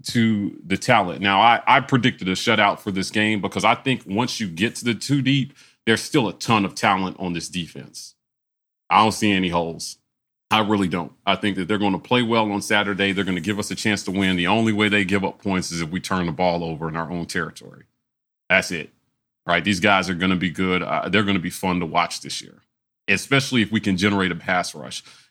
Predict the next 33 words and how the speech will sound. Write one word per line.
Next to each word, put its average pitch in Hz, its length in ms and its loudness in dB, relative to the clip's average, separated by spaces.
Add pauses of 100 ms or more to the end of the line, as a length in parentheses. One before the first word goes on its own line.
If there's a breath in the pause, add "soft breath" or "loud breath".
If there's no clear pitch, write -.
If - 140 0
Hall, 135 480 4
Harris, 123 460 2
Tony 123 300 2
Fair, 127 400 2
Wooden, 117 500 2 (360 soft breath)
Pegues, 113 580 0
you 107 100 0
know, 98 100 2
coming 120 280 2
in 120 140 2
to 101 80 0
back 113 320 2
up 101 140 -2
Fair, 117 280 2
Moultrie, 110 480 -2
if 98 60 -2
those 117 180 0
guys 120 300 4
can, 87 420 -6 (120)
uh, 95 40 0
uh, 82 600 0
just 101 380 -2
get 110 260 2
in 113 240 2
there 95 260 2
and 87 160 -4
cause 113 300 -2
some 104 100 -2
havoc 101 320 0
in 95 80 -2
the 90 60 0
backfield, 113 680 0